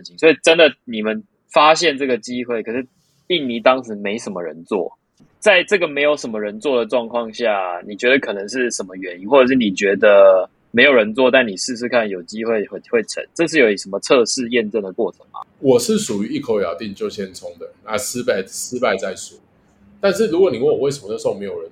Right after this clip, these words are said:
Speaker 2: 做，我觉得其实后来做生意做久了，发现其实都是风向，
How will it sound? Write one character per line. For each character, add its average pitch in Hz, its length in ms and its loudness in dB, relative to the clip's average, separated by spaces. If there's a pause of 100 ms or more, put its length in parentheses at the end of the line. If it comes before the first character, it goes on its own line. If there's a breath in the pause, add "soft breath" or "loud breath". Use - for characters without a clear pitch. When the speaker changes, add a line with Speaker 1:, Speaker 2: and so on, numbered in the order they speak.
Speaker 2:
做， 101 220 -12 (240)
我 127 100 -6
觉 147 160 -4
得 185 340 6 (120)
其 135 120 -4
实 151 80 4
后 156 160 8
来 117 120 4
做 147 160 0
生 120 180 0
意 120 40 -6
做 117 200 -4
久 80 200 -8
了， - 60 -12
发 113 140 2
现 120 180 0
其 101 220 -8
实 101 60 -6
都 101 160 -4
是 104 120 -12
风 98 280 -8
向， 98 200 -8